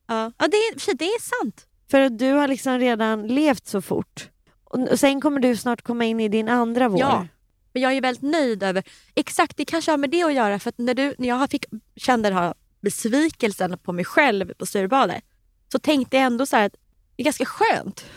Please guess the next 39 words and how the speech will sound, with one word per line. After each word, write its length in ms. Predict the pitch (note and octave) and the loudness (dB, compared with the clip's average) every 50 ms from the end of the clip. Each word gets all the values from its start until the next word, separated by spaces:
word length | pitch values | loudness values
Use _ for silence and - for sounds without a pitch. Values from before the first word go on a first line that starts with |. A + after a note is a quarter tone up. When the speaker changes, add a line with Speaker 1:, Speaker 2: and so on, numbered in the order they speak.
| - - - | -20 -16 -12
Speaker 1:
<laughs> 240 | B4+ C5 B4+ D5 - | -10 -8 -2 2 2
att 160 | - - - | 2 2 0
inte 280 | G4 - - - - D#4 - | -8 -10 -8 0 2 2 4
ha 120 | D4 D4+ | 4 2
en 100 | D4+ D#4 | 2 0
massa 200 | C4+ C#4 - - - A#3+ | -2 -2 -4 -4 -4 -2
grejer 180 | B3 B3+ B3 | -2 -2 -2
som 200 | A#3+ - - A3+ | -4 -6 -6 -2
jag... 200 | A3+ A3+ A3 A3 - - - - - - _ _ _ - | 0 0 0 -2 -4 -12 -20 -20 -20 -20 _ _ _ 0
Alltså, 200 | D4 C4 D#4+ C#4 | 2 2 2 0
för 160 | - - C4 | 0 0 2
det 60 | C4+ | 2
är 40 | F4 G#4+ | 4 4
Speaker 2:
Ja. 60 | D#4+ A3 | 4 4
Speaker 1:
skönt 300 | D4 C#4+ C#4+ C#4+ - - | 4 2 0 -2 -6 -6
att 60 | C#4 | -8
inte 180 | D4+ D4 - C4 | -8 -6 -6 -4
ha 160 | A#3 A#3+ A#3+ | -4 -2 -4
en 100 | B3 A#3 | -4 -4
drama. 640 | B3 D4 D4 C4+ B3+ A#3+ B3 B3 C4 D4 D#4 D4 C#4+ - _ _ _ | -2 0 0 0 0 0 -2 -2 -4 -4 -4 -4 -6 -8 _ _ _
Speaker 2:
Ja. 500 | - B3 C#4 F4 G4 E4+ A#3 F3 F3 D#3+ - _ _ _ _ _ _ - | 2 2 4 4 4 2 2 0 0 -4 -8 _ _ _ _ _ _ 0
Speaker 1:
För 60 | C4+ | 0
att 100 | C4 - | 0 2
det 60 | D4 | 0
är 40 | C#4 | -4
inte 180 | C#4 A#3 - G#3+ | -4 -4 -6 -8
tråkigt. 500 | - - F4 A#3 C3+ F3 - - - - _ _ | -4 -2 0 0 0 -2 -4 -12 -18 -20 _ _
Alltså, 140 | - - - - | -20 -20 -10 -4
Speaker 2:
Exakt, 340 | - C#4 - - F#4 C4 | -4 -2 0 2 2 2
Speaker 1:
det 60 | D4 C#4+ | 4 2
är 20 | |
inte 220 | C4 - D#4 C4 | 0 -2 -6 0
Speaker 2:
för 100 | G#3+ C#4+ | 0 2
Speaker 1:
det. 60 | B3 C4 | 4 4
Speaker 2:
du 80 | C#4 | 4
har 220 | D4 C#4+ C#4+ C4+ B3 | 4 4 2 2 2
det 100 | B3+ A3+ | 0 -2
bra 280 | G#3+ B3+ B3 A#3+ A#3+ | 0 -2 0 0 0
ändå. 400 | A#3+ A#3+ C4 C4 F#4 - - - | -2 -4 -6 -6 -6 -6 -6 -8